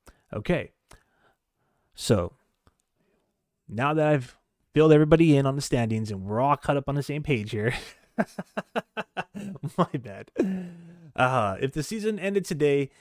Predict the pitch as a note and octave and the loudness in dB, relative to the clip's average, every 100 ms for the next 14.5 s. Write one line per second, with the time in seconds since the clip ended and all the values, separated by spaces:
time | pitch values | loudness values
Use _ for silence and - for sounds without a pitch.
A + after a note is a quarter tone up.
0 | _ - A2+ E3+ D#3+ D3 - D#3 C#3 C3+ | _ -10 -6 -4 -4 -4 0 0 0 -2
1 | B2+ - C#3+ - B2+ B2 A#2+ B2+ A#2+ A#2+ | -2 0 0 0 -4 0 2 2 2 -2
2 | - A#2+ A2+ A#2 B2+ - - - C#3+ C3 | -4 -6 -4 -4 -6 -10 -4 0 2 0
3 | B2+ - - A#2+ A2+ A2 A2+ A2 G#2+ G#2 | -4 -8 -6 -4 -4 -8 -12 -8 -6 -6
4 | - G#2+ A#2+ A#2 G2+ F#2 - - E3+ C#3 | -8 -4 -2 -2 -8 -14 -14 -4 -2 -2
5 | G2 - - - _ _ _ - A2+ B2+ | -4 -14 -20 -20 _ _ _ -12 -4 -2
6 | D#3+ D#3+ D#3 C#3 C3 A#2 G2+ B2+ C#3 C#3 | 0 0 0 -2 -2 -4 -4 -2 -2 -4
7 | - A#2 G#2+ A#2 B2+ B2 B2 A#2+ A#2 - | -12 -12 -2 0 2 0 -2 -4 -6 -12
8 | _ _ A#2+ G#2+ A#2+ A#2 A#2 A#2+ B2+ - | _ _ -14 -6 -4 -4 -6 -10 -14 -14
9 | - C3 - - C#3 B2 B2 A2 A#2 A2+ | -14 -14 -8 -4 -2 0 -2 -4 -6 -4
10 | B2 - C#3 B2+ C3 - A#2 A#2+ - - | -4 -4 -8 -8 -12 -12 -8 -6 -8 -10
11 | G#2 B2 B2 - A#2 G#2+ - C#3+ C3 - | -8 -6 -6 -6 -6 -8 -4 -4 -2 -6
12 | _ _ _ _ _ - A#2+ - D3 C3 | _ _ _ _ _ -12 -12 -10 -10 -10
13 | B2+ - - B2 C3 A#2+ B2+ B2+ A2+ G#2 | -10 -10 -6 -4 -4 -6 -8 -6 -8 -6
14 | A#2 A#2 A2+ G#2+ G2+ | -6 -6 -8 -10 -10